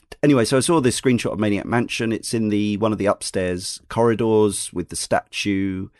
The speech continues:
and I saw that it was multiple kids, and I saw these big,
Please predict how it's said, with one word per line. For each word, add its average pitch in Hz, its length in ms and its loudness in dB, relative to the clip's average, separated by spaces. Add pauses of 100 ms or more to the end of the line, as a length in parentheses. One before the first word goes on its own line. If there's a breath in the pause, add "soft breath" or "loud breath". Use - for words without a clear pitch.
(340)
and 95 580 0
I - 60 -4
saw 104 240 -4
that 95 140 -2
it - 100 -4
was 90 180 -8
multiple 101 440 -6
kids, 139 280 2
and 104 120 -2
I - 20 -2
saw 120 220 -2
these 107 200 -2
big, 139 420 0